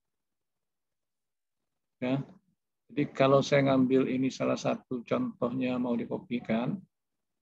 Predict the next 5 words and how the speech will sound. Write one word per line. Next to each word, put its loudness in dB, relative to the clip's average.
saya -2
bisa -2
ngopi 2
teksnya -2
saja. -2